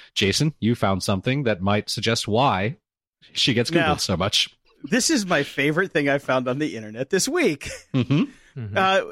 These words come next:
Speaker 2: eh, while reading your article, it talks about a conspiracy theory that Avril Lavigne was actually killed off and replaced with an actress.
Speaker 1: You know,
Speaker 2: I
Speaker 1: I'm
Speaker 2: had
Speaker 1: glad you
Speaker 2: n-
Speaker 1: put this in here 'cause this is more probable than your bullshit about the cell phone listening to you and then giving you GoPro ads.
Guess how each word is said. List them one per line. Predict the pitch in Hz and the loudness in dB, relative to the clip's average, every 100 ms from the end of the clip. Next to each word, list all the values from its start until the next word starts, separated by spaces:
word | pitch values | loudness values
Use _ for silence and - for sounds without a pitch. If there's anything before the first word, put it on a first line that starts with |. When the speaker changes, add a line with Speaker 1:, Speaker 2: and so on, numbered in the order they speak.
| - | -2
Speaker 2:
eh, | 220 147 | -2 0
while | 196 214 208 | 0 2 2
reading | 214 277 277 | 0 0 0
your | 233 | 0
article, | 202 254 262 175 180 | 0 0 0 -2 -2
it | - | -2
talks | 254 294 | -2 0
about | 269 262 | 0 0
a | 247 | 0
conspiracy | 233 - - 311 381 339 156 | -2 -4 -2 0 2 2 0
theory | 139 147 147 170 | 0 2 2 2
that | 160 156 | 0 -2
Avril | 165 226 285 | -2 -2 0
Lavigne | 262 180 208 208 | 0 0 0 0
was | 185 - | 0 -2
actually | 220 - 277 220 | -4 -4 -4 -6
killed | - 220 247 190 | -4 0 0 2
off | 180 175 | 2 2
and | 185 170 | -2 -4
replaced | 165 - 135 131 - | -6 -6 -2 -2 -2
with | 170 220 | -4 -4
an | 220 233 | -4 -4
actress. | 269 - - 131 - - - _ | -6 -4 0 0 0 -4 -4 _
Speaker 1:
You | 156 | -2
know, | 185 | 2
Speaker 2:
I | 208 | 4
Speaker 1:
I'm | |
Speaker 2:
had | 277 | 4
Speaker 1:
glad | 226 | 4
you | 220 | 2
Speaker 2:
n- | - | 2
Speaker 1:
put | 220 | 2
this | 185 - | 2 0
in | 170 | 0
here | 175 202 | 2 0
'cause | - 170 123 | 0 -2 0
this | 226 294 | -2 0
is | 233 147 | -2 0
more | 151 180 247 | 2 2 2
probable | - 220 247 185 117 110 101 | 0 0 0 0 -2 -2 -2
than | 127 143 | -2 2
your | 175 | 2
bullshit | - 147 151 135 117 | 2 0 0 0 0
about | 135 113 117 | 0 0 0
the | 139 | 0
cell | - 107 | 0 0
phone | 110 135 | 0 -2
listening | 160 240 110 87 | -2 -2 -2 -4
to | 104 | -4
you | 90 98 | -2 0
and | 107 110 | 0 0
then | 107 | 0
giving | - 120 127 | 0 0 2
you | 131 | 2
GoPro | 170 190 135 90 87 | 2 2 2 2 0
ads. | 104 | 0